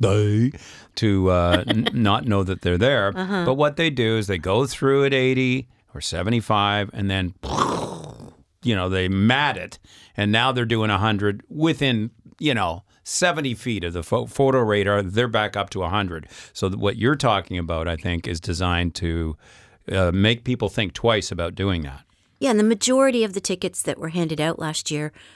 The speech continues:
Speaker 2: were on roads that were seventy kilometers, with a speed limit of seventy kilometers or less.
Speaker 1: Hmm.
Speaker 2: So, y-, you know, a, a, a, out of the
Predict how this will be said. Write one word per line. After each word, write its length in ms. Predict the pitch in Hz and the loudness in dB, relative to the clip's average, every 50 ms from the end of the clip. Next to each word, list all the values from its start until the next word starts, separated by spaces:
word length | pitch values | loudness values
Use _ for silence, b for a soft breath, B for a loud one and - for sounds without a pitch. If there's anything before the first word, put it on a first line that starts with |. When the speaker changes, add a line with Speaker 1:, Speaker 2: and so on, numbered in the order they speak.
| B B | B B
Speaker 2:
were 340 | - 170 175 170 170 160 - - | 0 2 4 4 4 2 0 -2
on 300 | 175 170 170 170 170 - - | -2 -2 0 0 -2 -4 -4
roads 320 | 170 180 180 180 180 175 - | -2 0 0 0 0 -2 -4
that 220 | 175 175 - - | -4 -6 -6 -6
were 240 | 165 170 165 160 160 - | -4 -2 -2 -2 -2 -2
seventy 440 | - - - 196 170 175 185 190 180 | -2 -2 0 0 0 0 0 -2 -2
kilometers, 880 | - - - 175 165 165 165 156 156 151 143 147 147 147 - - - _ _ _ _ _ _ - | -4 -4 -4 -2 -2 -2 -2 -2 -4 -4 -6 -6 -8 -10 -12 -14 -14 _ _ _ _ _ _ -8
with 120 | 185 175 | -4 -2
a 40 | 185 | 0
speed 280 | - - - 208 190 180 | 0 0 0 0 0 2
limit 280 | 175 165 160 151 143 - - | 0 0 0 -2 -2 -4 -10
of 80 | 151 - | -10 -8
seventy 280 | - - 165 170 170 - | -4 -2 0 0 0 -2
kilometers 500 | - - 151 143 147 143 135 135 139 - | -2 -4 -2 -2 -2 -2 -4 -6 -8 -8
or 80 | 110 | -8
less. 400 | - - - - - - - - - _ _ - - | -10 -10 -14 -12 -12 -12 -14 -14 -16 _ _ -4 0
Speaker 1:
Hmm. 180 | 104 92 85 76 - _ _ _ _ _ _ _ _ _ _ _ _ - | 0 0 0 -2 -4 _ _ _ _ _ _ _ _ _ _ _ _ -8
Speaker 2:
So, 580 | - - 170 160 160 160 156 151 151 147 - - - - | -2 0 2 2 2 2 2 2 0 0 -4 -8 -14 -16
y-, 140 | - - - | -16 -12 -6
you 120 | - 175 170 | -2 0 0
know, 140 | 151 135 - - | 0 0 0 -2
a, 120 | 175 - - | -2 -2 2
a, 160 | - 180 180 - - | 2 2 2 0 -2
a, 120 | - 175 - _ _ _ _ _ - | -8 -8 -8 _ _ _ _ _ 0
out 160 | - 180 180 | 2 2 2
of 120 | 185 170 | 2 -2
the 60 | 156 | -4